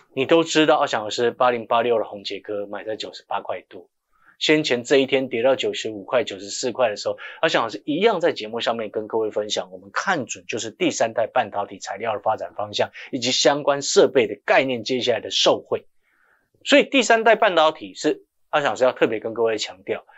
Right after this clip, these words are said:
你知道先前今年哦，今年像台积电，我先前跟各位说过，已经开始释出六寸晶圆代工在氮化镓的这个部分。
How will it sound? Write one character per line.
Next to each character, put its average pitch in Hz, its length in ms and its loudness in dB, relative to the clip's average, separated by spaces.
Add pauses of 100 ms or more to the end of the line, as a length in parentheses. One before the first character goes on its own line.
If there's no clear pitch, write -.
(320)
你 151 80 0
知 240 120 6
道 247 120 6
先 240 260 4
前 123 240 4
今 196 280 4
年 92 260 -2
哦， 87 120 -20 (1080)
今 233 260 6
年 107 320 2 (540)
像 202 200 2
台 151 160 2
积 160 140 -2
电， 147 140 6
我 107 60 -2
先 139 140 2
前 120 120 -2
跟 123 140 -4
各 117 80 -4
位 113 120 0
说 107 180 -6
过， 104 140 -8
已 107 60 -8
经 180 160 -2
开 180 160 0
始 127 120 -6
释 170 320 -2
出 151 220 0
六 160 340 4
寸 117 320 0
晶 156 240 0
圆 110 240 -2
代 120 200 2
工 117 200 -8
在 120 120 0
氮 131 200 -2
化 113 160 -2
镓 104 180 -4
的 98 60 -10
这 107 140 -2
个 101 60 -6
部 101 240 -4
分。 98 240 -6